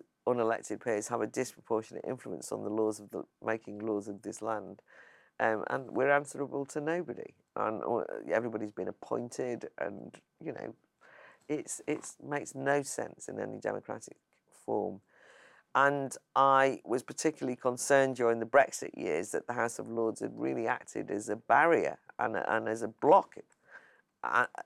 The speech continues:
actively were saying they were gonna block the referendum result of twenty sixteen. They caused chaos in relation to refusing to accept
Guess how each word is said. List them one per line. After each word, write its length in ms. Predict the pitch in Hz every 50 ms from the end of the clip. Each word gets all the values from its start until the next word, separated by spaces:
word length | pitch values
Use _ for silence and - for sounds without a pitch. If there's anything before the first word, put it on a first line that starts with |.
| _ _ _ -
actively 560 | - 208 208 - - - 143 120 104 107 110 - _ _ _ _ _ _ -
were 100 | 127 131
saying 260 | 123 - 123 113 113
they 60 | 113
were 60 | 110 107
gonna 160 | 117 110 110
block 380 | - - 110 104 - - - -
the 80 | 104 101
referendum 580 | 104 98 101 - - 101 101 107 107 98 95
result 380 | 98 101 98 - 87 95 - -
of 120 | 87 87 -
twenty 260 | - - 104 101 -
sixteen. 640 | - - - 113 - - - - 156 156 156 156 147 - _ - - - _ _ -
They 80 | -
caused 400 | - - - 127 117 113 - _
chaos 480 | - - - 160 147 127 107 110 - -
in 100 | 107 104
relation 460 | 104 107 104 95 104 - - 110 107
to 140 | 104 - -
refusing 640 | 104 104 101 - - - 110 110 110 107 113 101 104
to 80 | - 98
accept 540 | - - - - - - - - - -